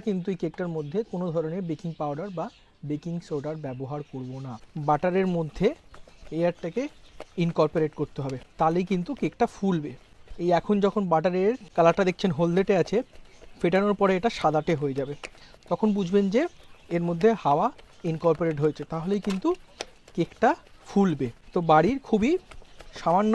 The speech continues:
কয়েকটা উপকরণে এই কেকটা আপনারা বানিয়ে নিতে পারবেন without বেকিং সোডা আর বেকিং পাউডার। এই বাটারের কালারটা আস্তে আস্তে হলুদ থেকে সাদা হচ্ছে, চেঞ্জ হচ্ছে, তার মানে এর মধ্যে হাওয়া ইনকর্পোরেট হচ্ছে। এই রেসিপিটা কিন্তু ইন্সপায়ার্ড আমার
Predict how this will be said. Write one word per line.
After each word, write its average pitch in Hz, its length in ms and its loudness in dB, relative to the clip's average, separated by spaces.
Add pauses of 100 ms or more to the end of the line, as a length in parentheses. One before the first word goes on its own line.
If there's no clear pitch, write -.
(100)
কয়েকটা 190 320 4
উপকরণে 185 440 0
এই 170 100 -4
কেকটা 180 280 0
আপনারা 180 280 0
বানিয়ে 160 220 2
নিতে 170 160 -2
পারবেন 180 300 0
without 185 320 2
বেকিং 175 200 -4 (100)
সোডা 190 220 -2
আর 202 120 -2
বেকিং 151 240 -2
পাউডার। 127 280 -8 (680)
এই 165 80 -2 (100)
বাটারের 165 360 0
কালারটা 160 320 0 (160)
আস্তে - 220 -8
আস্তে - 180 -2 (120)
হলুদ 170 280 -2 (100)
থেকে 185 140 -2 (100)
সাদা 147 300 0
হচ্ছে, - 300 -10 (880)
চেঞ্জ 180 260 2
হচ্ছে, 156 240 -2
তার 147 160 0
মানে 185 140 2 (580)
এর 151 120 -2
মধ্যে 147 180 0 (100)
হাওয়া 147 260 4
ইনকর্পোরেট 151 520 2
হচ্ছে। - 240 -10 (520)
এই 214 140 6
রেসিপিটা 214 400 2
কিন্তু 214 160 2 (100)
ইন্সপায়ার্ড 202 440 4 (540)
আমার 170 160 4